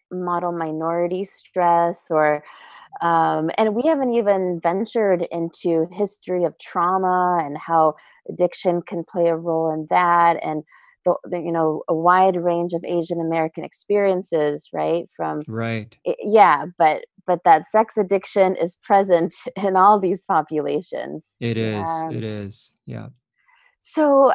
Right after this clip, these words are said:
Speaker 1: uh, you know, we don't wanna leave <laughs> the audience here.
Speaker 2: <laughs>
Speaker 1: I'm, I'm think, 'cause you shared some very hopeful f-,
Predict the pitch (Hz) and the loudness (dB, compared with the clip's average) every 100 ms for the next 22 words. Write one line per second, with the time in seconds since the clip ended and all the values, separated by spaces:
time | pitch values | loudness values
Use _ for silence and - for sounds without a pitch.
0 | - _ - 254 - - 214 185 190 277 | -2 _ -4 -2 -2 -2 0 0 0 2
1 | 339 302 247 196 185 208 208 202 208 254 | 4 4 2 0 0 0 2 0 -2 -6
2 | - 190 - 196 196 185 185 - - - | -2 2 6 6 6 4 4 -2 -6 2
3 | 240 175 156 185 - - 165 185 226 - | 6 6 6 6 2 -8 -6 -6 -6 -10
4 | - 226 247 269 269 - 240 262 254 - | 0 2 4 2 -2 -2 -4 -2 -6 -4
5 | 240 208 220 240 262 254 220 - 196 185 | -2 -2 -2 -4 -2 -4 -4 -6 -2 0
6 | 190 - 190 190 190 190 - 240 - - | -2 -6 -8 -4 -4 -6 -4 -4 -4 -12
7 | 208 202 196 175 156 _ _ _ _ _ | -2 0 2 0 -2 _ _ _ _ _
8 | _ _ | _ _